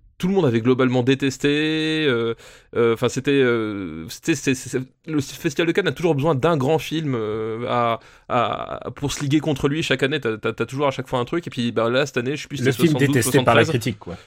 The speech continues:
Speaker 1: Voilà, le film qui était unanimement dé-, dé-, détesté et qui faisait, euh, l'unanimité contre lui, c'était vraiment, euh, celui-là, quoi.
Speaker 2: Alors que c'est une critique, euh, de la consommation, en fait. C'est ça le,
Speaker 1: Oui,
Speaker 2: c'est
Speaker 1: c'est
Speaker 2: ça
Speaker 1: ça,
Speaker 2: le
Speaker 1: c'est
Speaker 2: propos, quoi.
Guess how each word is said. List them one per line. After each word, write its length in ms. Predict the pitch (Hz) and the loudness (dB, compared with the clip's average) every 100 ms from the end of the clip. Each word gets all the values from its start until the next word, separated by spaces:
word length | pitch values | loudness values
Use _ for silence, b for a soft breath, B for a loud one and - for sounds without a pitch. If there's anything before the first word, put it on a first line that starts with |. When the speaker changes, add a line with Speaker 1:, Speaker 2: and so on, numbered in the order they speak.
| _ | _
Speaker 1:
Voilà, 220 | - 127 120 | 2 2 6
le 200 | 151 208 | 4 4
film 320 | - 214 202 | 0 -4 -2
qui 80 | 156 | -4
était 160 | 139 | 0
unanimement 480 | 139 147 151 143 147 | 2 2 0 0 0
dé-, 200 | 135 113 | 0 -2
dé-, 120 | 113 | -4
détesté 1080 | 117 127 127 143 - 151 156 143 113 113 113 | -4 -4 -2 -4 -2 -2 0 0 -2 -4 -6
et 60 | 110 | -10
qui 160 | - | -12
faisait, 360 | - 120 127 131 | -8 -2 0 2
euh, 100 | 113 | 2
l'unanimité 580 | 120 135 135 131 127 123 | 0 -2 0 -2 -2 -4
contre 240 | 120 - | -6 -4
lui, 200 | 120 175 | -4 -4
c'était 280 | 165 127 147 | -6 -4 -2
vraiment, 400 | 117 113 147 117 | -2 0 0 -2
euh, 40 | |
celui-là, 360 | 107 127 123 104 | -2 -2 0 -2
quoi. 180 | - - _ | -4 -18 _
Speaker 2:
Alors 300 | 156 170 185 | 0 2 4
que 80 | 214 | 2
c'est 140 | 196 | 0
une 100 | 190 | -2
critique, 380 | 175 180 226 226 | 0 -2 -2 2
euh, 200 | 175 170 | 4 4
de 100 | 156 | 6
la 140 | 160 156 | 4 4
consommation, 540 | 156 - 185 240 262 | 0 0 0 2 2
en 60 | 110 | 2
fait. 200 | 120 - | -2 -2
C'est 100 | 113 | -4
ça 160 | - | 0
le, 280 | 139 135 131 | 2 2 2
Speaker 1:
Oui, 160 | 127 262 | 4 4
Speaker 2:
c'est 100 | - | 4
Speaker 1:
c'est 60 | |
Speaker 2:
ça 80 | 196 | 4
Speaker 1:
ça, 80 | 147 | 4
Speaker 2:
le 40 | 127 | 4
Speaker 1:
c'est 100 | 160 | 2
Speaker 2:
propos, 180 | 269 | 0
quoi. 220 | 226 113 | -2 -4